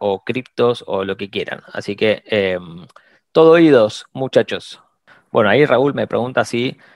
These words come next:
eh, vi el tema de las ondas de Elliot, ¿no? Si vale la pena. La verdad es que me parecen súper interesantes. Nunca estudié Elliot, tengo ganas de estudiar Elliot. Em,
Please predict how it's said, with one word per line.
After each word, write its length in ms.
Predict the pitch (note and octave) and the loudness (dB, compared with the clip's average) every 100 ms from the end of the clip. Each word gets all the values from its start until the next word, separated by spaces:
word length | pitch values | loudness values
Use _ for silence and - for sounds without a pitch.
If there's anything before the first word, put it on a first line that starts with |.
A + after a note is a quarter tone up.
| _ | _
eh, 440 | A#2+ A2+ G2 G2 G2 | 0 2 4 2 0
vi 200 | A#2 A#2+ | 0 0
el 120 | A2 | 0
tema 240 | A#2+ B2+ A2 | 0 2 2
de 100 | F#2 | 2
las 220 | G2+ - | 0 -2
ondas 320 | A2+ A2+ G2+ | -4 0 -2
de 160 | G2 G2+ | 0 -4
Elliot, 240 | D2 D2 | -4 -12
¿no? 180 | G2 B2 | -6 -6
Si 120 | - G#2+ | -4 0
vale 180 | G#2+ | 2
la 160 | G2+ F#2 | 2 0
pena. 220 | E2+ B1 | -4 -6
La 100 | F#2+ | -2
verdad 160 | G#2+ D#3+ | 2 0
es 60 | |
que 120 | - A#2 | 0 -6
me 120 | G2+ | -2
parecen 440 | A#2 A#2 B2+ A#2 - | -2 0 -2 -4 -14
súper 380 | - D3 A#2+ | -10 -4 -4
interesantes. 720 | G2+ F#2+ F2+ - C3 C3 C3 - G#2 | -4 -6 -4 0 0 -2 -4 -8 -10
Nunca 340 | B2+ B2 A2 | -8 0 0
estudié 420 | G2+ G#2 G#2+ A2 - | 0 -4 -4 -4 0
Elliot, 460 | B2 B2 B2+ - _ | 0 2 -2 -4 _
tengo 180 | A2 G#2 | -10 -4
ganas 260 | G2+ G#2+ F#2+ | -2 -2 -4
de 60 | |
estudiar 320 | - F#2 F2+ | -12 -8 -8
Elliot. 340 | F#2 G2+ D3+ - - - - - _ | -6 -6 -8 -10 -20 -20 -20 -20 _
Em, 540 | A#2 A2 G#2+ G2+ F#2+ | 2 2 2 -4 -12